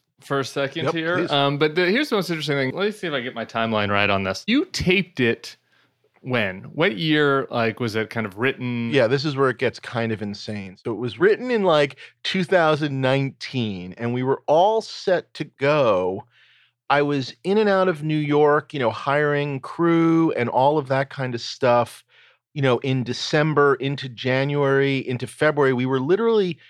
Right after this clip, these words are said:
Speaker 2: casting the morning of whatever that, like, Thursday in, what was it, the end of February or early March, when basically everything shut down. It was like I,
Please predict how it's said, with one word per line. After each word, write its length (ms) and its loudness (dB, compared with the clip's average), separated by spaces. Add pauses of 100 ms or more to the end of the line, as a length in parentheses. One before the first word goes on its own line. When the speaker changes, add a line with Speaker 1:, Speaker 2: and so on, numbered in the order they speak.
(460)
Speaker 2:
casting 1040 -2 (400)
the 140 -2
morning 680 2
of 540 2 (440)
whatever 360 2
that, 240 4
like, 240 -4
Thursday 1000 0 (100)
in, 420 -2
what 100 -2
was 120 -2
it, 80 -6
the 120 -2
end 140 2
of 60 -6
February 380 2
or 120 2
early 280 2
March, 500 2
when 160 -2
basically 420 -2
everything 440 0
shut 280 -2
down. 300 0
It 60 -2
was 120 -4
like 140 0
I, 180 2